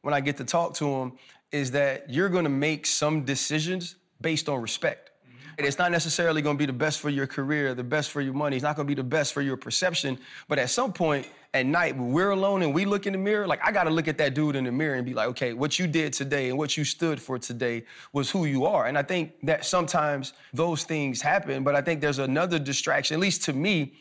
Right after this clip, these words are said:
especially when we look at what the Rooney Rule has been and now how the Rooney Rule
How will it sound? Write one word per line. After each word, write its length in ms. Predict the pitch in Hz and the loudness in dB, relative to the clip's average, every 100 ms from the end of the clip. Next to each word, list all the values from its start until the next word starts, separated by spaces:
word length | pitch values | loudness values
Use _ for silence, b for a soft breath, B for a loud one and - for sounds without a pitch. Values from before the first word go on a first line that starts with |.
| B B B - | B B B -4
especially 840 | 147 - 185 180 185 175 160 151 - B B | -4 -2 0 0 2 2 2 0 -6 B B
when 200 | - 151 | -2 2
we 120 | 143 147 | 4 2
look 260 | 160 156 | 2 0
at 180 | 147 127 | 0 0
what 140 | 135 131 | -2 -4
the 80 | |
Rooney 320 | 120 170 196 151 | -4 0 2 2
Rule 280 | 139 131 | 0 -2
has 320 | 127 160 147 120 | -2 0 0 0
been 200 | 107 - - _ _ - | -10 -14 -20 _ _ -4
and 160 | 135 131 | 0 2
now 460 | 147 151 143 139 - B | 2 4 2 0 -6 B
how 400 | - 151 143 135 | 0 2 4 2
the 140 | 127 127 | 0 -4
Rooney 420 | 120 151 151 139 | -2 0 2 0
Rule 560 | 131 143 139 135 131 | 0 0 0 -2 -4